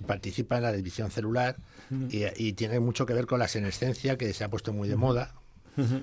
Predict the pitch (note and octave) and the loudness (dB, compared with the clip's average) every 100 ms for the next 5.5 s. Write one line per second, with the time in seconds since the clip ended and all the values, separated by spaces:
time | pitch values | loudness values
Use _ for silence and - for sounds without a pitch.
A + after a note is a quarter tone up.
0 | - G#2 A#2+ C#3+ G2+ - G#2 F#2+ F#2+ F2 | -2 -4 -2 -2 -4 -2 -2 0 -2 -2
1 | G2 F#2+ A#2+ A#2 G#2+ G#2 G#2 A2 G#2+ A#2 | -2 2 4 4 2 0 0 -2 0 2
2 | A#2 A#2+ A#2+ - C3+ D3 - G#2+ F2+ F#2+ | 2 2 2 0 2 2 0 0 0 0
3 | A#2 C3+ - - - A2+ G#2+ A2 B2+ B2 | 0 -2 -8 -20 -10 -4 -2 0 2 2
4 | B2 A#2+ A#2 A2 G2+ F2+ - B2 G2 - | 2 2 2 2 0 -2 2 2 2 -2
5 | F#2 - C3+ E2 D2+ | -2 -2 -2 -4 -12